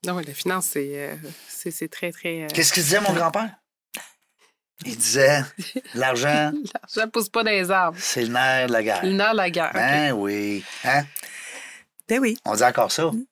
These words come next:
Speaker 3: Ben oui.
Speaker 2: C'est le nerf de la guerre.
Speaker 3: Ouais.
Speaker 1: Mm.
Speaker 2: Tu sais, tantôt, on parlait de conflits.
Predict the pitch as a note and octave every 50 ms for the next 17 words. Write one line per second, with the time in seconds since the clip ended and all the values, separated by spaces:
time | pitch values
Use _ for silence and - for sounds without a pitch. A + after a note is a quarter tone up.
0 | _ - - C#3 B3+ G#3+ - - _ _ _ _ _ - - B2 A#2 C3 E3 F3
1 | D3 A#2 G#2+ C3 E3+ F3+ E3 B2+ - - _ _ _ - - - D4 - _ _
2 | _ _ - F3+ E3+ E3+ _ - - - - - - - - - - C#3 A#2+ A#2+
3 | A2+ G#2+ C#3 C3 A#2 B2 A#2 A#2+ - - B2 G#2 G#2 - - D3+ F3 F#3